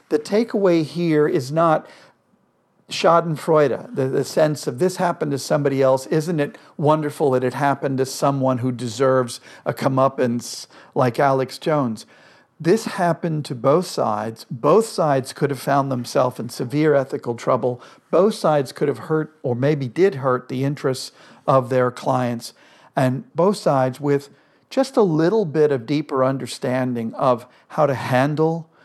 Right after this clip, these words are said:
and produce and protect electronically stored evidence,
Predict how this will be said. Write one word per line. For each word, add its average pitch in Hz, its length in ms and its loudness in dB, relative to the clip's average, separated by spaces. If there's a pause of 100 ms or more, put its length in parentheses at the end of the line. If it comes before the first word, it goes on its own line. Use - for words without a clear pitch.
(220)
and 127 160 -4
produce 139 800 -2 (360)
and 123 280 -2
protect 143 720 -2
electronically 139 800 -2
stored 127 380 -2
evidence, 131 560 0